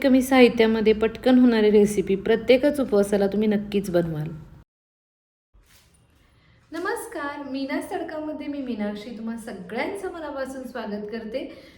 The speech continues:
उद्याच्या आषाढी एकादशीच्या सर्वांना अगदी मनापासून खूप साऱ्या शुभेच्छा.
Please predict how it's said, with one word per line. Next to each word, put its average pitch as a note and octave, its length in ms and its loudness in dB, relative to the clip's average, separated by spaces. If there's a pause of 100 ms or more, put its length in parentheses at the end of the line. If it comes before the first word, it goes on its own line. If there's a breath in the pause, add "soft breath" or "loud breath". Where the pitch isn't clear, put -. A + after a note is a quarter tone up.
(140)
उद्याच्या D#4+ 500 -2
आषाढी C4+ 440 -2
एकादशीच्या A3 680 -8
सर्वांना C4 580 -8
अगदी A#3+ 260 -6
मनापासून G3+ 720 -6 (460 loud breath)
खूप G4 380 -2
साऱ्या G#3 320 -6 (120)
शुभेच्छा. G3 580 -6